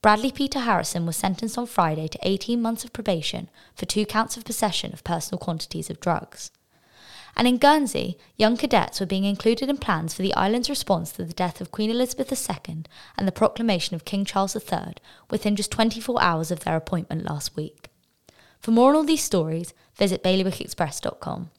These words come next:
The weather this afternoon will be mostly cloudy with some showers, perhaps turning thundery towards dusk. High tide is around half nine tonight.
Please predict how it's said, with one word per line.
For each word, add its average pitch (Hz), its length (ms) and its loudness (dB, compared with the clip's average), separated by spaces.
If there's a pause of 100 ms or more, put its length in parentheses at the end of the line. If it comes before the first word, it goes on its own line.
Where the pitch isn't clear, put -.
(500)
The 233 80 0
weather 269 240 2
this 311 200 0
afternoon 240 540 0
will 170 100 -2
be 185 140 -4
mostly 214 340 0
cloudy 160 460 -4
with 160 140 -4
some 190 200 2
showers, 160 560 -4 (300)
perhaps 202 320 2
turning 262 300 4
thundery 175 400 2
towards 165 320 -4
dusk. - 480 -8 (400)
High 226 180 6
tide 175 380 2
is 160 80 -4
around 170 240 0
half 165 280 -2
nine 165 200 0
tonight. - 320 -12